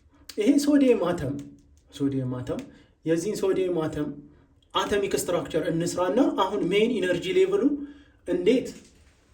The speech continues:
እንደሆነ አብረን እስቲ እንየው። ግሩፕ ስ-፣ ግሩፕ ዋን ላይ ሮ ስሪ ላይ ነው የሚገኘው። ስለዚህ ኒውክለስ ይኖረናል። እቺ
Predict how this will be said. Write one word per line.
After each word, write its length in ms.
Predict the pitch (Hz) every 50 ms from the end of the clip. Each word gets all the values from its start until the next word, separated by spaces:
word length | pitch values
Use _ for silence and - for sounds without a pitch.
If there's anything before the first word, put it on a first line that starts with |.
| _ _ _ _ - _ - - - _ _ -
እንደሆነ 300 | 147 147 151 160 185 - -
አብረን 280 | 202 185 170 165 160
እስቲ 180 | 160 - - 170 156
እንየው። 280 | 165 170 156 - - - - - - - - _ _ _ _ - - - _ _ _ _ - - _ _ _ _ _ _ _ _ _ _ _ _ _ - _ _ _ _ _ - - _ _ 151
ግሩፕ 180 | - 233 - -
ስ-፣ 140 | - 226 180 160
ግሩፕ 340 | 175 196 233 247 196 - 226 208 185
ዋን 240 | 170 170 175 170 170
ላይ 180 | - 202 240 359 - - - - - - _ _
ሮ 140 | 160 165 165 156
ስሪ 180 | - - 165 147 143
ላይ 160 | 131 131 131
ነው 100 | 127 123
የሚገኘው። 500 | 120 131 120 - - 131 131 143 190 - - - - - - - -
ስለዚህ 400 | - - 131 135 143 139 180 262 233
ኒውክለስ 540 | 185 180 208 214 - - - - 180 220 - -
ይኖረናል። 460 | 247 190 156 139 135 120 113 110 - - - - - - _ _ _ _ _ _ _ _ _ _
እቺ 140 | - -